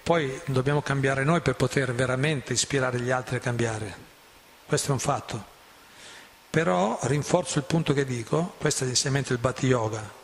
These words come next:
Lui sta parlando di un altro tipo di, di, di pratica. L'insegnamento del Bhakti Yoga si tratta di provare a servire, invece. Se tu offri e ti alleni a offrire, a offrire servizio, scopri effettivamente dei risultati. Poi,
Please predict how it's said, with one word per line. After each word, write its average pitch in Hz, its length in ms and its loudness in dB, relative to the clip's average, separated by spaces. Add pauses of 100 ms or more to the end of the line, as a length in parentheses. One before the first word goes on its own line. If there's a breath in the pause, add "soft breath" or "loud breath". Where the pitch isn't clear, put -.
(160)
Lui 143 220 2
sta - 160 -2
parlando 139 260 2
di 139 40 4
un 151 60 2
altro 143 200 2
tipo 127 320 0
di, 113 240 -2
di, 120 120 -4
di 117 120 -4
pratica. 117 520 -4 (420 loud breath)
L'insegnamento - 360 2
del 180 120 4
Bhakti 190 140 0
Yoga 196 220 2
si 151 140 0
tratta 180 300 0
di 147 220 -2 (120)
provare 156 440 4
a 151 40 0
servire, 135 640 2
invece. 120 600 -2 (680 loud breath)
Se - 300 -2
tu 220 320 2
offri 175 800 0 (720)
e 135 100 -2
ti - 180 -2
alleni 175 340 2
a 170 40 4
offrire, 165 460 0
a 143 80 0
offrire 170 380 2
servizio, 151 520 2
scopri 151 520 0
effettivamente 135 680 -2
dei 123 120 0
risultati. 117 560 -2 (840 loud breath)
Poi, 202 420 2